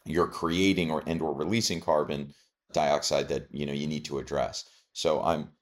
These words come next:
I, I'm super interested in what you guys think the solutions look like at scale. Do you believe that it's impact and, and, and drawdown, uh, driven by, you know, some of these companies and producers? Like, it just gets to a point where there are things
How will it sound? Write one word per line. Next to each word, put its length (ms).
I, 160
I'm 140
super 400
interested 360
in 120
what 160
you 160
guys 320
think 220
the 100
solutions 760
look 220
like 240
at 180
scale. 540
Do 100
you 80
believe 640
that 540
it's 600
impact 520
and, 260
and, 160
and 160
drawdown, 880
uh, 260
driven 460
by, 380
you 120
know, 240
some 240
of 40
these 180
companies 420
and 100
producers? 500
Like, 160
it 60
just 180
gets 220
to 100
a 40
point 320
where 100
there 100
are 40
things 500